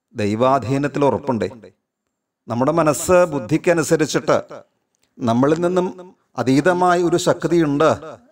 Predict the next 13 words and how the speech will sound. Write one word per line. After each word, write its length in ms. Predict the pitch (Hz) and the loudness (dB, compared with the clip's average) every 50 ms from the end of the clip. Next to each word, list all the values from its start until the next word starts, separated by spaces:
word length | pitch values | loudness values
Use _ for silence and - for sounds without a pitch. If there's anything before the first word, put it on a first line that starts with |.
| _ _ - | _ _ -10
എന്നുറപ്പിച്ച് 880 | 135 139 156 147 - - - 165 147 - - 147 110 98 - 160 120 98 _ _ _ _ _ _ _ _ _ _ - | -6 -2 0 0 0 0 0 -2 -4 0 2 2 2 2 -2 -10 -20 -20 _ _ _ _ _ _ _ _ _ _ -6
ആ 200 | 117 123 147 170 | 0 0 2 2
ശക്തിയെ 500 | 160 - 156 - - - 147 170 165 185 - | 2 0 -2 -2 -2 -2 0 2 2 2 2
അടിസ്ഥാനപ്പെടുത്തിക്കൊണ്ടാണ് 1500 | - 117 120 147 143 139 - 202 185 190 196 196 - 180 165 170 - - 170 - 180 165 156 160 160 156 156 156 151 151 | 0 -2 -2 -2 -4 -2 0 0 0 2 0 -2 -2 -2 -4 -4 -2 -4 -4 -2 0 0 0 2 0 2 0 0 0 0
നാം 180 | 147 147 143 135 | 0 0 0 0
മുന്നേറുന്നതെങ്കിൽ 1080 | 127 123 135 151 160 156 147 156 139 139 139 123 110 120 113 92 85 - 117 98 90 _ _ _ _ _ - - | 0 2 4 4 2 2 2 0 0 0 -2 -2 0 -2 -2 -4 -6 -10 -20 -20 -20 _ _ _ _ _ -12 -8
നമ്മുടെ 260 | 117 117 120 127 139 | -6 -4 -2 -2 0
മുമ്പിലുള്ള 500 | 131 127 120 127 127 127 127 123 113 101 - - | 0 2 2 4 4 4 4 2 2 0 -2 -6
എല്ലാ 300 | - 107 110 120 123 139 | -4 0 2 2 2 2
തടസ്സങ്ങളെയും 1080 | - 151 127 139 135 - 175 165 165 156 151 147 139 135 127 117 101 - 135 120 110 _ _ - - | 2 2 0 0 0 0 -2 0 0 0 2 2 2 0 -2 -4 -4 -8 -16 -20 -20 _ _ -10 -10
തട്ടിമാറ്റാൻ 600 | 104 _ - 147 139 139 127 120 - - 113 110 | -10 _ 0 0 2 4 2 2 2 0 -2 0
നമുക്ക് 240 | 113 101 104 - - | 0 -2 -4 -4 -6
സാധിക്കും. 540 | - - 113 104 - 120 - - - 135 | -2 -2 0 0 0 -4 -6 -8 -12 -14